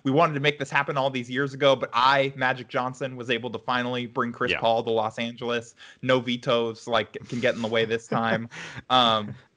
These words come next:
Speaker 1: like, I, I think that's one that would have happened. And, like, we've seen how much the Lakers valued guys, like, even long before Kobe passed away, like, how they wanted to bring in guys that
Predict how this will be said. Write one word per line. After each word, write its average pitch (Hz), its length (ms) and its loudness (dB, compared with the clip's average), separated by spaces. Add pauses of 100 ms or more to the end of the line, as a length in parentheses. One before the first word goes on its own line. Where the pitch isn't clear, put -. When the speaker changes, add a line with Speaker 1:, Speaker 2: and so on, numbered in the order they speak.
(140)
Speaker 1:
like, 147 180 2
I, 151 220 4
I - 20 2
think 175 220 -4
that's 160 260 0
one 127 300 -2
that 110 140 -6
would 123 140 -2
have 113 160 -2
happened. 127 400 -2
And, 127 140 -2
like, 123 180 -2
we've 170 180 -6
seen 196 300 -4
how 127 160 -4
much 123 220 -6
the 117 80 -12
Lakers 113 640 -4
valued 117 480 2
guys, 110 340 2
like, 117 140 0
even 190 460 -2
long 165 360 2
before 127 360 2
Kobe 120 260 -4
passed 104 300 -4
away, 104 260 -4
like, 104 180 -4
how 127 140 2
they 120 140 0
wanted 113 460 -4
to 120 100 -10
bring 120 260 -4
in 120 140 -2
guys 107 420 0
that 110 240 -2